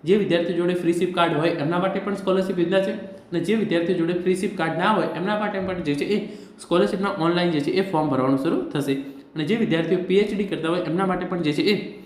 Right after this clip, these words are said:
પંદર સાત બે હજાર પચીસથી એકત્રીસ આઠ બે હજાર પચીસ સુધીમાં ઓનલાઈન અરજી જે છે એ કરવાની રહેશે. પછી કેટલીક સૂચનાઓ વિદ્યાર્થી માટે ખૂબ જ અગત્યની છે.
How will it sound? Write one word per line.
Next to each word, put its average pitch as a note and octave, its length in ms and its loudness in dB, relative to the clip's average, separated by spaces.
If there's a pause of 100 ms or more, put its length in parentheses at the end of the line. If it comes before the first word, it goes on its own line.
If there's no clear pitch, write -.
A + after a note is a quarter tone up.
(300)
પંદર F#3+ 360 2
સાત F#3 300 0
બે D#3 100 2
હજાર D#3 180 2
પચીસથી F3 360 0
એકત્રીસ F3 720 0
આઠ F3 180 4
બે D#3+ 100 0
હજાર E3 220 0
પચીસ D#3+ 220 -4
સુધીમાં F#3+ 360 0 (460)
ઓનલાઈન G3+ 460 4
અરજી E3+ 240 2
જે C#3+ 140 2
છે D3 140 0
એ F#3 80 4
કરવાની D#3 340 0 (240)
રહેશે. C#3 320 4 (840)
પછી D#3+ 140 -2
કેટલીક F3 280 -2
સૂચનાઓ F#3 320 0
વિદ્યાર્થી D#3+ 360 0
માટે E3+ 220 -2
ખૂબ F3+ 260 0
જ F3+ 80 2
અગત્યની E3 280 0
છે. B3 120 0